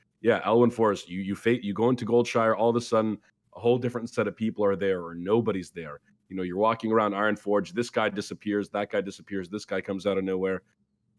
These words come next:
That's probably the second biggest problem. And, and it sounds like layering is a solution to those problems.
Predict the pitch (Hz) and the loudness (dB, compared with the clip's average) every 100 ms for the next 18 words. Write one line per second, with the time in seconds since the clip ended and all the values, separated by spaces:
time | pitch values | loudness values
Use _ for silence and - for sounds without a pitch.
0 | - 120 131 - 123 110 - 113 107 90 | -2 0 0 2 2 2 2 0 0 -4
1 | 92 90 - 98 92 78 - _ 92 95 | -4 -6 -6 -4 -4 -8 -16 _ -8 -6
2 | 90 92 92 85 _ - 98 - 127 170 | -6 -6 -6 -8 _ -8 -8 -2 0 0
3 | 170 160 107 113 147 170 147 117 95 - | 2 2 2 4 4 6 4 2 0 -6
4 | 107 127 135 120 107 98 95 - 110 117 | -2 -2 -2 -4 -4 -4 -6 -4 0 2
5 | 113 98 85 - | 2 -2 -4 -12